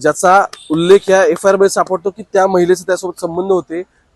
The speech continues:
ते जर या आत्महत्येला कारणीभूत किंवा, अ, गौरीच्या मृत्यूला कारणीभूत ठरलं असेल, तर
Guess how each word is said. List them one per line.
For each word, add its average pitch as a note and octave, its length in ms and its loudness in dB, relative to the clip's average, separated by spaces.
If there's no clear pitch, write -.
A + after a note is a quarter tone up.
ते A#3+ 180 6
जर B3 160 4
या A#3+ 120 4
आत्महत्येला G#3+ 560 2
कारणीभूत F#3+ 400 -2
किंवा, F#3+ 140 0
अ, B2+ 60 0
गौरीच्या D#3+ 420 0
मृत्यूला F#3 340 -2
कारणीभूत F3+ 360 -2
ठरलं E3+ 320 -2
असेल, D#3 320 -2
तर E3 40 -2